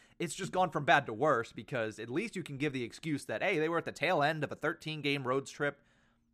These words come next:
longest road trip to start an N H L season. It's gonna be tough for any team. Okay, yeah, you could say that.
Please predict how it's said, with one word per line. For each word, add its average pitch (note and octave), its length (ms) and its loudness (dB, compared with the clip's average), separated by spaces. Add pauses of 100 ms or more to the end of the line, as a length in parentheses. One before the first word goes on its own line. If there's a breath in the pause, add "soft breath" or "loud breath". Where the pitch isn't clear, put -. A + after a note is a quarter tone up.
longest F#3+ 460 0
road E3+ 260 4
trip F3+ 300 -2
to C3+ 80 -8
start D#3 340 2
an C3 80 0
N C3 120 -2
H C#3 160 -2
L C#3+ 100 4
season. C3 480 -6 (460)
It's - 100 -18
gonna - 80 -4
be F#3+ 80 2
tough C#3+ 300 -4
for D3+ 160 -2
any F#3+ 160 -2
team. A2+ 220 -12 (920)
Okay, F3 400 2
yeah, A3 300 2
you F3+ 100 -8
could G#3+ 140 -10
say B2+ 220 -2
that. G#2+ 280 0